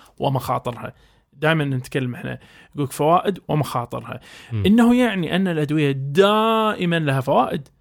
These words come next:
Speaker 1: ولكنها ليست بالضر-، بالضرورة مضرة، فقط مخاطر الأضرار، في احتمالية الأضرار.
Speaker 2: نعم.
Speaker 1: شو، شو يقولك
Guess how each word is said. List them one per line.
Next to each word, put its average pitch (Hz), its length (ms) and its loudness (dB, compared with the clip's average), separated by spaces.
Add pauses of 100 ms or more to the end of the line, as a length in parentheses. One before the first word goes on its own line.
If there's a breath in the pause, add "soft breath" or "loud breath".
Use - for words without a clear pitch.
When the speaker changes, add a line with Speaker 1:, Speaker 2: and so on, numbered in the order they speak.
(420)
Speaker 1:
ولكنها 131 560 -2
ليست 151 380 -4
بالضر-، 170 640 2
بالضرورة 185 800 2
مضرة، 214 560 2 (520 soft breath)
فقط 262 500 -2
مخاطر 143 840 -4
الأضرار، 123 640 -10 (260)
في - 260 -8
احتمالية 160 1120 -2 (200)
الأضرار. 117 640 -10 (140)
Speaker 2:
نعم. 101 240 -6 (640)
Speaker 1:
شو، - 160 -6
شو 185 120 -6
يقولك 160 320 -2